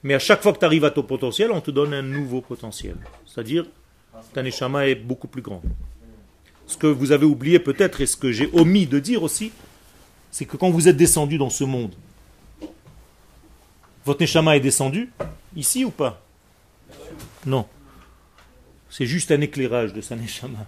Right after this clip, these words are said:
Speaker 1: La neshama est restée à sa source. Il n'y a aucune neshama qui descend. D'accord ? C'est comme une lampe qu'on éclaire de là-bas et tu reçois que le rayon ici. Si la neshama était descendue ici,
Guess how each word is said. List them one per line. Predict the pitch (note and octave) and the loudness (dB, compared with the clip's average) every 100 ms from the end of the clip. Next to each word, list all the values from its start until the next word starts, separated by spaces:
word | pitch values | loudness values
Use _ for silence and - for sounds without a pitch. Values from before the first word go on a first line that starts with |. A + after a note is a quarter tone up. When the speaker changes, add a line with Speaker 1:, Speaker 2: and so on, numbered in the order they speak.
| - | -14
Speaker 1:
La | B2 | -10
neshama | B2+ A#2+ C#3 C3+ | -8 -6 -4 -2
est | B2 | 0
restée | A#2+ - C#3 C3+ B2+ - _ - | 0 -2 -2 -4 -6 -20 _ -10
à | |
sa | B2 A#2+ | -6 -4
source. | - A2+ - - - _ - | -4 -8 -10 -14 -16 _ -2
Il | |
n'y | |
a | C#3 | -2
aucune | C#3+ D#3 C3+ | -2 -4 -6
neshama | A#2 B2+ A#2+ | -6 -6 -8
qui | A2 G#2+ | -8 -10
descend. | G#2+ - G#2 - - - - - - - - - - - - - - | -10 -10 -12 -16 -20 -18 -18 -20 -20 -20 -20 -20 -18 -20 -20 -20 -16
D'accord ? | C#3 A2+ D3+ D#3+ D3+ _ _ _ | -12 -2 -2 -2 -8 _ _ _
C'est | - B2 | -10 -8
comme | - C#3+ | 0 0
une | C3+ C3 | 0 -4
lampe | C#3 C#3+ - - | -4 -6 -12 -12
qu'on | B2+ A#2+ | -8 -6
éclaire | A#2 C3 A#2+ | -4 -2 -2
de | A#2 | -2
là-bas | A#2 A2 D3 | -4 -2 -2
et | C#3+ - | -2 -4
tu | - | -8
reçois | A2 A2 C3+ | -8 -6 -8
que | - | -6
le | A#2 A2+ | -6 -6
rayon | G2 G#2 G#2+ | -6 -8 -8
ici. | F#2+ - - - - _ _ _ _ _ _ _ | -12 -14 -18 -20 -20 _ _ _ _ _ _ _
Si | - A2+ | -14 -10
la | A#2+ B2 | -6 -4
neshama | B2+ - C3 C3+ A#2+ | -4 -4 -4 -2 -4
était | - A#2 | -4 -6
descendue | A#2 - A2+ G#2 G#2+ | -6 -6 -8 -8 -10
ici, | - | -6